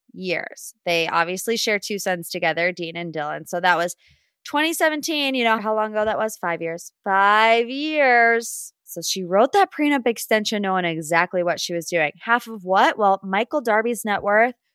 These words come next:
twenty million. If I'm Ashley, I'm thinking, "You make a fool out of me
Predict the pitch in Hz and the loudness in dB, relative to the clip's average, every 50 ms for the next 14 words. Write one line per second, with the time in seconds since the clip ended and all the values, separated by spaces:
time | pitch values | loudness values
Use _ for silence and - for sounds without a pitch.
0 | _ _ _ - - 277 262 247 233 214 190 180 170 160 147 127 - 160 _ _ | _ _ _ -4 2 4 4 4 4 2 2 2 2 0 0 -2 -6 -10 _ _
1 | _ _ _ _ _ _ _ 208 226 - 330 415 494 508 427 285 262 302 - - | _ _ _ _ _ _ _ 0 4 6 6 6 6 6 4 4 4 4 2 -2
2 | - 320 311 311 294 285 - - _ 233 233 226 220 - 226 214 214 208 202 196 | -2 -2 -2 -2 -2 -6 -10 -2 _ 2 2 2 4 0 0 0 0 -2 -4 -4
3 | 214 - - 196 226 311 359 415 415 - 320 254 - _ 240 240 247 240 226 226 | -4 -10 -6 -4 -2 -2 -2 -2 -2 -2 -4 -4 -4 _ -4 -2 0 0 0 0
4 | 220 214 202 202 196 196 202 208 220 | 0 -2 -4 -4 -6 -4 -4 -6 -6